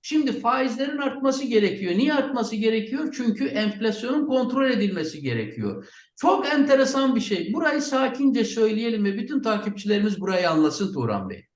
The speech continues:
Kur artacak, enflasyon sıçrayacak. Ama öte yandan da, e, bir numaralı gündemimiz enflasyonu aşağı çekmek. Nasıl olacak?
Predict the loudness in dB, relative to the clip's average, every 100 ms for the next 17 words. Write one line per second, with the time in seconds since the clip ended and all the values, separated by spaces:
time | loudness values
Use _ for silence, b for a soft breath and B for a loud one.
0 | b b b b b _ _ _ _ _
1 | _ _ 0 4 6 6 6 6 4 6
2 | 6 4 2 -10 -18 _ _ _ _ _
3 | _ _ 0 2 4 2 0 2 0 0
4 | -6 -4 -4 -4 -4 -10 -16 _ _ _
5 | _ _ _ _ _ _ _ -2 -2 2
6 | 2 2 0 2 2 0 0 -4 -6 -10
7 | -12 -14 -4 6 6 8 6 6 6 6
8 | 6 6 4 4 2 0 2 2 2 -2
9 | -4 -2 -2 -2 -2 -4 -4 -6 -10 -8
10 | -6 0 0 0 -2 -2 -2 -4 -10